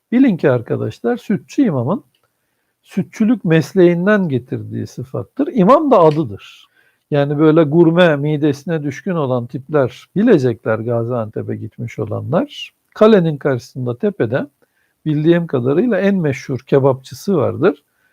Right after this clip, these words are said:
Kebapçının adını bugünden bahsediyorum. İmam Çağdaş'tır. Yani bu Çağdaş modern imam anlamında değil. İmam Ahmet Mehmet gibi ona anasının babasının taktığı isim, soyadı da Çağdaş.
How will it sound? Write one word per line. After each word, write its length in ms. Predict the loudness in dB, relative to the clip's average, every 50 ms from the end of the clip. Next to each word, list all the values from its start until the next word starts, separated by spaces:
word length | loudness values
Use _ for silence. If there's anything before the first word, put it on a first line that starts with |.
| _ _ _
Kebapçının 580 | 2 4 6 6 6 4 0 -4 -4 -4 0 0
adını 260 | 0 0 0 0 -2
bugünden 600 | -2 -2 -4 -4 -6 -8 -8 -8 -10 -12 -12 -12
bahsediyorum. 720 | -14 -14 -16 -18 _ -18 -16 -12 -10 -8 -6 -6 -4 -2
İmam 280 | 2 4 4 4 2 2
Çağdaş'tır. 920 | 2 4 4 4 4 4 0 -2 -4 -8 _ _ _ -20 -20 -20 -20 _ _ _ _ _ _ _ _ _ _ _ _ _ _ _ _ _ _ _ _ 0
Yani 240 | 2 2 2 2 0
bu 220 | 0 0 -2 -2 -8 _ _ _ _
Çağdaş 480 | 0 0 0 2 2 0 -2 -2 -2
modern 440 | 0 0 2 2 4 4 4 4 2
imam 260 | -2 -2 -2 -2 -2
anlamında 640 | -2 -2 -2 -2 -4 -4 -4 -4 -2 -2 -2 -2 0
değil. 220 | -2 -2 -2 -6 -10 _ _ _ _ _ _ _ _ _ _
İmam 300 | 0 2 4 4 4 6
Ahmet 400 | 4 4 4 2 0 0 0 0
Mehmet 440 | 0 -2 0 0 0 -2 -4 -4 _
gibi 160 | -10 -6 -2
ona 240 | 0 0 0 2 2
anasının 540 | 0 2 2 0 -2 -2 -6 -8 -6 -4 -4
babasının 500 | -2 -2 -2 -4 -4 -6 -8 -8 -6 -4
taktığı 400 | -2 -2 -4 -4 -6 _ -4 -2
isim, 420 | -2 -2 -2 -2 -4 -4 -4 -4 -8 _ _ _ _ _
soyadı 440 | 0 4 6 6 8 6 4 4 2
da 160 | 2 2 4
Çağdaş. 680 | 4 4 4 4 4 2 -2 -4 -6 -12 -18 -20 -20